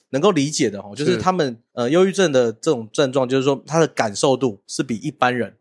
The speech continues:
Speaker 1: 大很多倍的，你懂吗？
Speaker 2: 哦。
Speaker 1: 就是比如说一件事情，我们看来可能对我来说难过是五分好了，
Speaker 2: 对。
Speaker 1: 但对他们来说可能是五百分，
Speaker 2: 五百分。
Speaker 1: 甚至五千分。
Speaker 2: 哦，这么
Speaker 1: 哦，就是如果要我先粗略的量化的话，
Speaker 2: 对。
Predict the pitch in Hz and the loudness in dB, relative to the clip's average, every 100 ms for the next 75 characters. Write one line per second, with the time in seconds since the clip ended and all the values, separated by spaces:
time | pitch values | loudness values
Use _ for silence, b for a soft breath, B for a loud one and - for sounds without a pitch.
0 | - 156 117 107 117 120 120 98 - _ | -6 -4 -2 -4 0 0 0 -4 -14 _
1 | _ 117 117 113 156 175 196 165 131 135 | _ -6 -6 -4 -2 -2 0 0 2 2
2 | 170 175 147 175 170 170 135 113 113 117 | 4 4 2 0 0 -2 -4 -4 -4 -6
3 | 113 143 101 95 _ _ _ 120 117 170 | -2 -2 -2 -6 _ _ _ -2 0 2
4 | 135 117 127 120 131 127 123 120 151 135 | 4 2 2 -2 -2 0 0 2 2 2
5 | 139 127 117 - 117 104 127 113 104 101 | 0 -2 -2 -4 -10 -4 -4 -2 -8 -10
6 | _ - 123 104 160 156 180 165 127 117 | _ -8 -8 -2 0 2 2 2 2 0
7 | 123 107 117 107 104 101 107 104 _ _ | 0 -2 -2 -4 -6 -8 -12 -20 _ _
8 | _ - 170 175 180 156 175 170 - - | _ -8 0 2 2 2 2 0 -2 -2
9 | 120 113 110 _ _ - 180 - 190 123 | -2 -2 -4 _ _ -4 -4 0 2 2
10 | 120 175 185 185 156 160 165 151 - 135 | 2 0 2 4 4 4 4 2 -4 -2
11 | 120 165 175 - 175 165 165 127 131 143 | 0 2 0 -2 0 4 4 2 4 2
12 | 107 123 107 101 101 117 101 | 2 -2 -2 -2 0 2 2